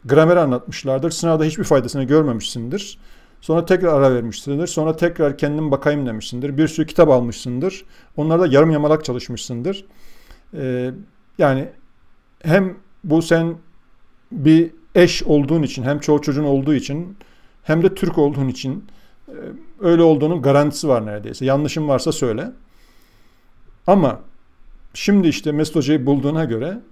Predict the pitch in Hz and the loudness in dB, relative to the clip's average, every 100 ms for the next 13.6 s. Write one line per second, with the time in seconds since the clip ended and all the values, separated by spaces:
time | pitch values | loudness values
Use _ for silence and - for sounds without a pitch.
0 | - 143 151 175 165 147 135 151 147 151 | -6 -2 -2 0 0 0 0 -2 -2 -2
1 | 156 123 110 101 - - - 160 - 180 | -2 -4 -4 -10 -14 -20 -10 -8 -4 2
2 | 175 - 127 135 170 151 135 131 139 135 | 2 0 -8 -4 -4 -2 -4 -4 -4 -4
3 | 107 110 185 _ - 220 - 151 147 156 | -6 -8 -10 _ -4 -4 0 0 2 0
4 | - 147 147 151 139 147 135 101 110 196 | -2 -2 -2 0 6 6 6 -2 -8 -10
5 | - - _ _ _ - 190 190 180 170 | -14 -20 _ _ _ -2 0 2 2 2
6 | 175 160 156 - - 156 160 151 143 135 | 2 0 0 -10 -4 -2 0 0 2 2
7 | 127 - 123 - 143 139 139 127 127 123 | 0 -8 -12 -6 -2 -2 0 0 0 -2
8 | - 107 - - - - - 160 165 - | -8 -12 -14 -18 -20 -16 -4 -2 -2 -2
9 | 151 180 185 208 180 180 175 165 160 151 | -2 0 0 0 2 0 0 -2 -2 2
10 | 151 139 107 120 - - 156 170 180 185 | 4 2 0 -10 -14 -10 -4 -2 0 0
11 | 175 160 165 151 160 165 156 - 151 151 | 0 0 2 0 0 -2 -4 -2 -2 0
12 | 151 151 151 147 147 - 165 139 117 131 | 0 -2 -4 -4 -6 -6 -6 -4 -6 -8
13 | 196 - 147 123 101 170 | -8 -4 -4 -4 -8 -10